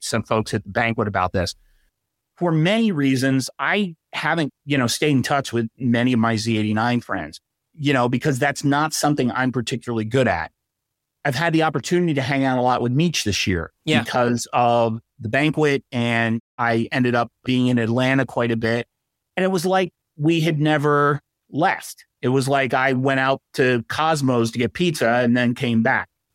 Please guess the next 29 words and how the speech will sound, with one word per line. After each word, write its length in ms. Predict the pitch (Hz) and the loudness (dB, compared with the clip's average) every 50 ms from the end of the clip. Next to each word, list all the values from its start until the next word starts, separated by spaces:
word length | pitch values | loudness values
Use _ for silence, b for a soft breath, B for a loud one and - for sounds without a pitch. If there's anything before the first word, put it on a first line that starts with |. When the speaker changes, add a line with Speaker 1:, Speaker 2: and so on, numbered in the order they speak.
| _ - - | _ -2 0
Speaker 2:
Oh, 180 | 120 120 107 | 2 2 2
Miss 200 | 98 104 101 - - | 2 0 0 -2 -2
Cosmos. 540 | - 110 101 90 117 107 107 - - - - _ - | -2 -2 -2 0 0 -2 -2 -2 -4 -8 -10 _ -8
Speaker 1:
And 140 | 175 180 185 | -4 -2 0
it 80 | 190 190 | 0 2
was 200 | 196 180 165 151 | 0 0 -2 -2
just 500 | - - 185 180 185 185 151 - - - _ _ _ - | -2 0 0 2 2 0 -2 -4 -6 -8 _ _ _ -4
remarkable. 640 | 143 151 147 147 160 202 226 - 139 123 123 123 | 0 2 2 4 4 2 2 0 -2 -2 0 0
And 80 | 127 143 | 2 2
I 80 | 151 | 2
know 300 | 151 151 151 165 190 208 | 2 2 2 2 2 2
for 180 | 196 - 180 156 | 0 0 -2 -2
a 60 | 147 | -2
fact 500 | - - 196 208 220 185 139 120 - _ - | -4 -2 -2 -2 0 0 -2 -2 -4 _ -4
that 280 | 135 135 139 139 - - | -2 0 0 0 0 0
there 160 | 143 139 135 | 0 2 2
are 60 | 127 | 0
five 600 | - - - 151 143 147 147 151 156 156 151 - _ _ _ _ _ _ _ - | -2 -4 -2 0 0 2 2 2 0 -2 -2 -6 _ _ _ _ _ _ _ -2
different 280 | 160 143 165 156 143 | 0 0 0 0 0
people, 300 | - 143 135 - 147 139 | 0 0 0 0 -2 -4
ten 240 | - - 139 143 160 | -4 -2 -2 0 0
different 300 | 160 156 160 160 151 - | 0 -2 -2 -2 -4 -2
people 480 | - 123 123 - 135 127 131 139 - _ _ _ _ _ _ - | -2 -4 -2 0 0 0 0 0 -2 _ _ _ _ _ _ -4
that 100 | 135 127 | -2 -2
I 180 | 117 120 127 139 | 0 0 2 2
knew 180 | 143 139 135 123 | 2 2 2 2
from 220 | - 151 139 135 | 0 0 0 0
the 60 | 127 | 0
station 760 | - - - 139 143 151 147 - - 131 120 117 117 127 135 | -2 -2 -2 0 0 0 0 0 0 0 0 0 0 -2 -4